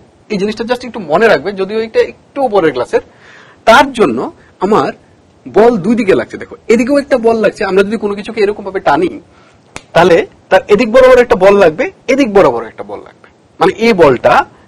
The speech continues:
ভাগ হয়ে যাবে আর কি, কম্পোনেন্টে ভাগ হয়ে যাবে। তো এই একটা component হচ্ছে F cos theta, আর উপরের কম্পোনেন্টটা হচ্ছে F sin theta। ঠিক আছে?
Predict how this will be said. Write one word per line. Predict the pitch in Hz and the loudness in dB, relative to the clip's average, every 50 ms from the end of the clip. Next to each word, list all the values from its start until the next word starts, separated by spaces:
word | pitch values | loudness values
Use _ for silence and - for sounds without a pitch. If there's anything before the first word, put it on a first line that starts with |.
| _ _ _ _ _ _ _ _ - | _ _ _ _ _ _ _ _ -12
ভাগ | - - 175 190 196 175 | -6 0 2 2 2 2
হয়ে | - 151 127 110 | 2 0 0 0
যাবে | 110 107 98 101 | 0 -2 -4 -4
আর | 98 101 | -8 -8
কি, | - 123 | -14 -6
কম্পোনেন্টে | - 208 214 220 240 233 233 226 214 196 175 | -2 -2 0 2 2 2 2 2 2 0 -2
ভাগ | 151 135 123 110 | -2 -4 -6 -8
হয়ে | 107 101 90 | -8 -14 -18
যাবে। | _ - _ _ _ _ _ _ _ _ _ _ _ _ _ - _ _ | _ -20 _ _ _ _ _ _ _ _ _ _ _ _ _ -20 _ _
তো | - 156 - | -12 -8 -6
এই | 208 226 | -4 -2
একটা | 202 196 185 - - 262 | -2 -2 -4 0 0 2
component | 254 254 247 233 254 247 254 240 214 | 2 2 -2 0 -4 -4 -6 -6 -8
হচ্ছে | 196 165 - - 240 285 466 - _ _ _ _ _ _ - | -10 -12 -10 -8 -8 -8 -8 -10 _ _ _ _ _ _ -6
F | 135 135 143 - - - - _ _ _ _ _ _ _ - | -2 0 0 0 -2 -4 -12 _ _ _ _ _ _ _ 0
cos | 208 220 220 214 - - _ _ | 2 2 2 2 -2 -12 _ _
theta, | - 151 120 - 98 - - _ _ _ _ _ _ _ _ _ _ _ _ _ _ _ _ _ _ _ | -16 -16 -14 -14 -18 -20 -20 _ _ _ _ _ _ _ _ _ _ _ _ _ _ _ _ _ _ _
আর | 117 120 - | -6 -4 -2
উপরের | 170 180 175 190 190 190 | -2 0 2 2 2 2
কম্পোনেন্টটা | 185 175 156 147 160 165 170 160 185 | -2 -4 -6 -6 -6 -6 -6 -4 -6
হচ্ছে | 190 190 - 285 320 - _ _ _ _ _ _ - | -6 -6 -6 -10 -12 -12 _ _ _ _ _ _ -6
F | 113 - 147 233 - _ _ _ _ _ _ _ - - | -4 -4 -4 -4 -8 _ _ _ _ _ _ _ -20 -14
sin | - 190 196 196 | -10 -8 -8 -8
theta। | 185 - - 110 - - _ _ _ _ _ _ _ _ _ _ _ _ _ _ _ _ _ _ _ _ _ _ - | -8 -10 -14 -20 -20 -20 _ _ _ _ _ _ _ _ _ _ _ _ _ _ _ _ _ _ _ _ _ _ -4
ঠিক | 233 285 | -2 -2
আছে? | 349 - - 196 | -2 -6 -10 -20